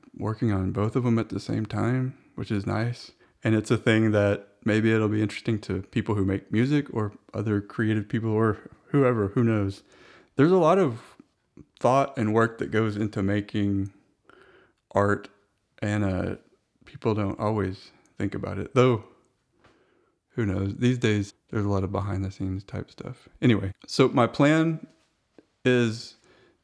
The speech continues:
this is epi-, this is the first episode in this kind of series of making an album. I'm gonna call it Making an Album.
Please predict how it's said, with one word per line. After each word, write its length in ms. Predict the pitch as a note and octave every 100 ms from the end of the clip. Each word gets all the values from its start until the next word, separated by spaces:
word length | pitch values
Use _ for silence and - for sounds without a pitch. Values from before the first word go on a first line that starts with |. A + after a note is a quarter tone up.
| _ -
this 200 | B2 -
is 120 | B2
epi-, 220 | A#2+ C3+ B2 -
this 140 | - C3+
is 100 | C#3
the 80 | A#2+
first 340 | B2+ B2+ -
episode 480 | C3+ B2 C3+ C#3 B2+
in 120 | A#2+
this 180 | A#2 A#2
kind 180 | - A#2+
of 80 | A2
series 540 | B2+ B2+ B2+ A#2+ - -
of 140 | B2
making 320 | A#2 A#2 C3 B2
an 80 |
album. 460 | A#2+ B2 B2 C3+ B2
I'm 120 | -
gonna 120 | A#2+ A#2
call 220 | B2 G#2+
it 60 |
Making 280 | - G2+ G#2
an 100 | G#2
Album. 380 | G2 G#2+ G#2+ G#2